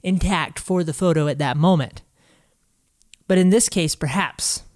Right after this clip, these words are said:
he waited, I don't know, twenty minutes, I'm just guessing, twenty minutes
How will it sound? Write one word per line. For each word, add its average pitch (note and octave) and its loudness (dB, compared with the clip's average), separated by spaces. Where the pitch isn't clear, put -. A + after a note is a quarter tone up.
he F3 0
waited, D#3 2
I D3+ -6
don't D3 -2
know, C3+ -2
twenty F#3+ 0
minutes, E3+ 0
I'm E3 -2
just D#3+ -4
guessing, C3+ -8
twenty A3 0
minutes F3 -2